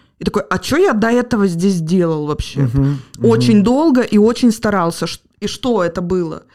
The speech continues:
Speaker 1: То есть я
Speaker 2: Мгм.
Speaker 1: начинаю звонки принимать. Кто не в курсе, я работаю в колл-центре в поликлинике. Я начинаю принимать звонки, и просто люди меня спрашивают, типа, «А можно записаться к кожному?» Я такая,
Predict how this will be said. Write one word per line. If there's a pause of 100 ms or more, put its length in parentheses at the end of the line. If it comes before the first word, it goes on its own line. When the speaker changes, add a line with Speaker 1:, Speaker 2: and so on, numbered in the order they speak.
(340)
Speaker 1:
То
есть
я
Speaker 2:
Мгм.
Speaker 1:
начинаю
звонки
принимать.
Кто
не
в
курсе,
я
работаю
в
колл-центре
в
поликлинике. (540)
Я
начинаю
принимать
звонки,
и
просто
люди
меня
спрашивают,
типа,
«А
можно
записаться
к
кожному?»
Я
такая,